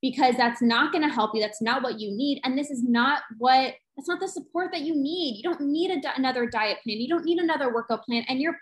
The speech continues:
partner, if you don't completely share with them everything that's gonna, that's going on with you, they're gonna think this, this is just another, you know, woo-woo program, and you're just gonna fail at it again, because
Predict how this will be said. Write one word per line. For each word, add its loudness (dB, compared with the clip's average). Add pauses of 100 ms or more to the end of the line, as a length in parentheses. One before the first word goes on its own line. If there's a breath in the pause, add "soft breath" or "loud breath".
partner, 0
if 0
you -2
don't 0 (1120)
completely 0
share 2
with 2
them 0
everything 2
that's -2 (100)
gonna, 0 (100)
that's 0
going 0
on 0
with 2
you, 4
they're 2
gonna 4
think 4
this, 2
this -6
is -4
just -6
another, 0 (320 loud breath)
you 2
know, 4
woo-woo 4
program, 4 (100)
and 0
you're 2
just -8
gonna 0
fail 0
at -4
it -16
again, -6
because 0